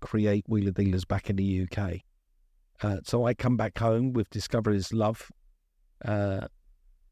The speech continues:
and, uh, when I got here, I, I'd already done a series in the U K called Dream Car with Elvis. And when I got here,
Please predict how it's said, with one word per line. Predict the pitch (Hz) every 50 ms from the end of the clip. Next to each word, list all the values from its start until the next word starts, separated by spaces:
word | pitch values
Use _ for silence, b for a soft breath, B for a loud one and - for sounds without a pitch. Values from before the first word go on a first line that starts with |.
| _ _ -
and, | 110 110 110 107 107 104 98 - - - _
uh, | - 107 107
when | 104 104 123 127 113
I | 117 113
got | - - 139 127 -
here, | - 104 113 110
I, | 110 117 120 -
I'd | - 127 120
already | 151 156 151 147 127 113
done | 104 127 117 117
a |
series | 107 - - 127 120 117 110 101 -
in | 120 110 110
the | 110
U | 107 110 110 110
K | 104 - 113 110 104
called | - - 123 120 110 107 - _ _ _ _ _ -
Dream | - 123 113 110 113
Car | 107 - 107 107
with | 113 113 98
Elvis. | 110 110 110 107 107 135 131 - - - _ _ _ _ _ _ _ _ _ _ _ _ _ _ _ -
And | - 113 113
when | 117 123
I | 113
got | 107 110 101 - -
here, | 101 110 117 110 110 113 113 110